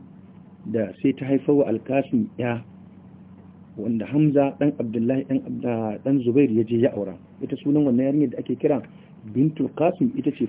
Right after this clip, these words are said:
Fatima. Da haka idan ka duba salsalar wannan baiwar Allah,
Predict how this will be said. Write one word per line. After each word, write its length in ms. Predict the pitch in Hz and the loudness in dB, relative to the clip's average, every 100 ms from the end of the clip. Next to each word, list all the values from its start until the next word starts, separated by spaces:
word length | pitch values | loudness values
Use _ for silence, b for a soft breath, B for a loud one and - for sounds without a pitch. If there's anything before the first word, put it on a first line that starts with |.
| - | -2
Fatima. 380 | 117 - 113 78 - - - - - - - - - - - - - - - - - - | -2 0 -4 -4 -14 -20 -20 -20 -20 -20 -20 -20 -20 -20 -20 -20 -20 -20 -20 -20 -20 -14
Da 160 | 101 123 | -2 0
haka 180 | 170 - | 2 2
idan 180 | 131 180 | 2 0
ka 100 | 202 | -2
duba 200 | 180 180 | -2 0
salsalar 380 | 160 160 165 151 | 0 2 4 4
wannan 320 | 143 135 123 | 4 4 4
baiwar 260 | 127 120 110 | 4 4 2
Allah, 260 | 120 107 | -2 -4